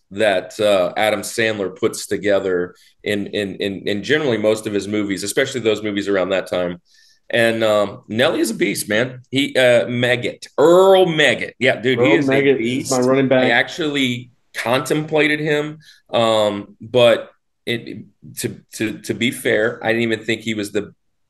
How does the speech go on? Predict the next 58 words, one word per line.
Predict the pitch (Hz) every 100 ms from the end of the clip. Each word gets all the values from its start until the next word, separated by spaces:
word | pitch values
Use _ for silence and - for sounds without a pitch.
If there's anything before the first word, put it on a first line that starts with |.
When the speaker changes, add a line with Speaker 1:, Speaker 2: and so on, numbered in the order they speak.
| _
Speaker 1:
best | 123 113 - -
football | 117 101 104 98
player | 107 104 98 95 92 - _ _ _ _ _ _ _ _
on | 117 113 101
his | 107 98
own | 104 87
team. | 87 98 - _
So, | - - - - - _ 208
Speaker 2:
Okay. | 160
Speaker 1:
um, | 117 110 101 90 - - _
but, | 117 196 135 - - _ -
but | 131 175 - - -
the | 135
way | 139 160
you're | 175 196 -
putting | 196 180 170
your | 156
roster | 151 214 302 - 170
together | 135 123 120 107 110 104
over | 104
Speaker 2:
That's | 180 165
Speaker 1:
there, | 160
Speaker 2:
what |
I'm |
saying. | 190 175 139
Like, | 139 127
like | 131 123
it, | 135
there's | 127 131
Speaker 1:
the | 151
way |
Speaker 2:
a | 196
Speaker 1:
you're |
putting | 214 196
the |
roster | 202 180 170 170
together, | 151 139 131 143 143 _ _
the | 123
way | 135
you're | 160
putting | 170 175
the |
roster | 160 139 135
together. | 120 120 117 117 - _ _ -
Speaker 2:
But | -
here's | 208
the | -
Speaker 1:
Um, | 196
Speaker 2:
thing. | 175 135
I | 135
mean, | 147 143
Speaker 1:
I |
mean, | 147 -
Speaker 2:
put |
him | 147
on |
Speaker 1:
backyard | 160 139
Speaker 2:
defense. | 135